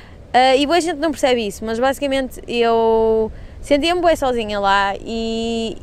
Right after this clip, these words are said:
eu fazia, pá, aí três vídeos por dia, então eu tenho bué conteúdo. E às vezes é mesmo estranho, porque passa, tipo, três semanas e eu sinto que já não estou identificada com o conteúdo que estou a publicar,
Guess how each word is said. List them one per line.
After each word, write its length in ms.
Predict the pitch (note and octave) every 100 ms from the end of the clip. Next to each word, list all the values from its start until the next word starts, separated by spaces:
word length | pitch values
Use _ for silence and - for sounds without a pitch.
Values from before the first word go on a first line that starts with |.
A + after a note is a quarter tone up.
| -
eu 600 | B3 B3+ B3 B3 B3+ A#3+
fazia, 420 | - C4 A3+ C4
pá, 200 | A3 B3+
aí 120 | B3
três 300 | A#3 A#3 A#3+
vídeos 280 | A3 G#3+ G#3+
por 140 | - A3
dia, 140 | G#3
então 160 | G#3 A#3+
eu 100 | C#4
tenho 180 | C4+ A#3+
bué 200 | A3 A3+
conteúdo. 500 | A#3 G3 G#3+ G3+ G#3+ - - - B3+
E 80 |
às 120 | D4+ E4
vezes 160 | G4
é 80 | G4
mesmo 140 | F#4+
estranho, 340 | F4 D#4+ A#3+ G#3
porque 320 | A#3+ - B3+ B3 A#3+ -
passa, 280 | C#4 C#4 D4
tipo, 200 | D4 -
três 260 | - C#4
semanas 440 | - A#3+ A#3 B3+ A3+
e 40 |
eu 80 | C4
sinto 340 | - C4+ -
que 80 | -
já 140 | C#4+ C4+
não 140 | C#4
estou 120 | C#4+
identificada 540 | C#4 C4 A#3+ B3 A#3+ A#3
com 120 | B3
o 60 |
conteúdo 340 | A3+ B3 B3+ G#3+
que 60 |
estou 160 | - B3
a 40 |
publicar, 580 | G#3+ G#3+ A#3 A3 G3+ G#3